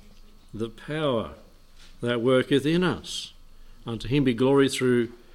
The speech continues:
glory in the church by Jesus Christ throughout all ages, world without end."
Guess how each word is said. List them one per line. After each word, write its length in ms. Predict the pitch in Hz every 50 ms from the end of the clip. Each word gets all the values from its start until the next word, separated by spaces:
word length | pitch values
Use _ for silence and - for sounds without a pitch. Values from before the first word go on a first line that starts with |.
| - - - - - - - _ - - - - -
glory 320 | 139 139 156 147 131 123
in 80 | 120 117
the 80 | 113
church 500 | 110 - - 135 131 127 - - - -
by 220 | - 131 135 139 120
Jesus 440 | 104 117 117 113 101 113 107 -
Christ 480 | - - - 123 117 113 110 107 - -
throughout 300 | - 123 117 113 110 107
all 320 | 113 117 120 120 127 117
ages, 640 | 113 117 123 117 95 110 107 90 87 90 - - - -
world 320 | 110 104 107 113 113 107 101
without 400 | 107 107 117 110 110 110 107 110
end." 340 | 110 123 117 95 80 71